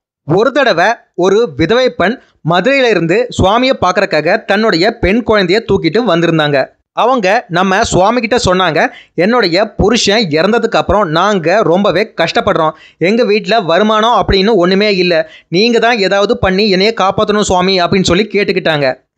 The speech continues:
அதுக்கு சுவாமி கேட்டாரு, "நான் என்ன சொன்னாலும் நீ செய்வியா?" அப்படின்னு சொல்லி கேட்டாரு. அந்த அம்மாவும், "என்ன வேணாலும் செய்றேன் சாமி" அப்படின்னு சொல்லி சொன்னாங்க. சுவாமி சொன்னாரு, "உன் காதுல இருக்கிற இந்த கம்மலை வித்துட்டு ஒரு இட்லி கடை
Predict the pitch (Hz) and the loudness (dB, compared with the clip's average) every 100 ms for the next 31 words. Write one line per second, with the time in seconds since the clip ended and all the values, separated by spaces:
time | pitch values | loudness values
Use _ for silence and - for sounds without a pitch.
0 | _ _ _ - 208 262 202 208 - - | _ _ _ -6 -4 -2 0 -2 -2 -2
1 | 196 240 285 226 233 214 170 233 175 170 | 0 2 0 0 0 0 0 0 -2 -2
2 | 233 160 170 240 254 208 185 220 208 202 | 0 0 0 2 2 0 0 0 0 0
3 | 185 180 202 196 156 - 180 190 208 185 | 0 0 0 0 0 0 0 -2 -2 -2
4 | 185 151 135 - - - 202 254 254 208 | 0 0 -2 -8 -12 -4 -2 0 0 0
5 | 185 208 226 170 220 214 220 233 190 208 | 0 0 0 0 0 2 0 0 0 0
6 | 208 180 202 190 175 185 175 202 - 190 | 0 0 0 0 0 0 2 2 2 0
7 | 180 151 135 - _ _ - 190 226 285 | 0 0 -2 -4 _ _ -4 0 2 2
8 | 254 220 180 175 233 - 160 214 226 180 | 2 2 2 0 -2 -2 0 0 0 -2
9 | 185 247 254 208 196 202 226 180 190 220 | 0 2 2 0 0 0 0 0 0 -2
10 | - 170 202 220 190 165 202 147 180 - | -2 -2 0 0 0 -2 -2 -2 -2 -2
11 | - - 156 202 220 170 - 233 220 | -8 -4 0 0 0 -2 -2 -2 0